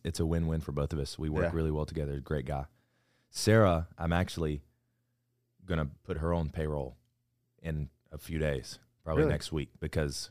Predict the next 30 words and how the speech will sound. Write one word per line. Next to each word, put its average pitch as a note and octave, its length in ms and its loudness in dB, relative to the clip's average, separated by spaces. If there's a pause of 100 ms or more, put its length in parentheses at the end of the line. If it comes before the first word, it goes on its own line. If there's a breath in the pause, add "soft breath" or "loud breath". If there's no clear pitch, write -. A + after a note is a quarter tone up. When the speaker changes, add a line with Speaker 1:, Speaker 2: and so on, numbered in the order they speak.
Speaker 1:
she - 200 -2
graduates F2 460 2
Speaker 2:
Should A#2 200 6
Speaker 1:
school. G#2+ 200 4
Speaker 2:
we, - 80 -14
should G2+ 180 0
we G2 120 0
not F2 340 0
la-, F#2 180 -6
launch E2+ 280 -8
this E2+ 120 -6
podcast F2 580 -2
until F2 220 -4
you've F2 120 -2
had F2 140 0
that E2+ 120 -6
conversation? F2 360 -2
Speaker 1:
No, C#3 100 10
no, G2 180 8
no. A#2 120 4
Speaker 2:
<laughs> - 20 -
Okay. A#2 140 6
Speaker 1:
We've G#2+ 140 8
already F#2 220 10
been E2 120 6
talking - 280 8
about - 180 4
it. B3 160 2
Speaker 2:
<laughs> - 80 -2
Speaker 1:
'Cause - 220 4